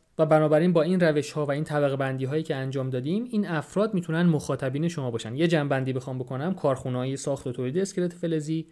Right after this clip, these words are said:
پیمانکاران و مجریان ساختمان، خود کارفرما یا مالک پروژه،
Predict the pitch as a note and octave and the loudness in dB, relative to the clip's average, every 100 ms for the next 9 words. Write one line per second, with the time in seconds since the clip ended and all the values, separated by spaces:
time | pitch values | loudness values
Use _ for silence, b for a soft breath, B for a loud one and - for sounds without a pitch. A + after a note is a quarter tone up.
0 | - D3+ D3 C#3+ C#3 C3 C3+ C#3 D3 C#3+ | -2 2 2 2 -2 -2 0 0 0 -2
1 | C3+ C3 B2 B2+ C3 F#3 G3+ F#3+ F#3+ F3+ | -2 -2 -4 -4 -4 -2 -2 -4 -2 -2
2 | F3 E3+ F3 - _ _ - E3+ E3+ E3 | 0 0 -2 -6 _ _ 0 2 2 4
3 | D3 C#3+ D3+ C#3 C#3 D#3 D3 C3+ C3 D3 | 4 4 0 0 0 2 2 2 2 2
4 | F#3 G#3+ G3 F#3+ F3 F3 F3 | 0 0 2 2 2 0 -2